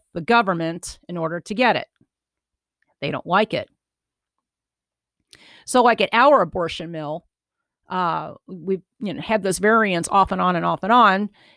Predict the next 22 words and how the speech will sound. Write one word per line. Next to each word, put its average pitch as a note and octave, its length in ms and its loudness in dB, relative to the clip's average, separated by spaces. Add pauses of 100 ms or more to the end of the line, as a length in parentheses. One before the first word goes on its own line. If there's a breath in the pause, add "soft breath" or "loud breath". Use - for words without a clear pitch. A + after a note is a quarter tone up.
And F3+ 220 -2
sometimes G3+ 960 -2
they F#3+ 200 4
were F#3 360 4
literally A#3 760 2
illegally A3 800 6
operating, F3+ 920 0
but F3+ 400 0
they G3 300 -2
still C4+ 600 2
were G#3 120 -2
never F#3 340 0
shut A3 320 -2
down F#3 380 -4
because F3+ 540 -4
of F3+ 220 -2 (120)
why? C4+ 360 -4 (300)
The C#4 260 -4 (140)
government E3 920 -4
in E3+ 180 -8
the E3+ 100 -8
system. - 1040 -8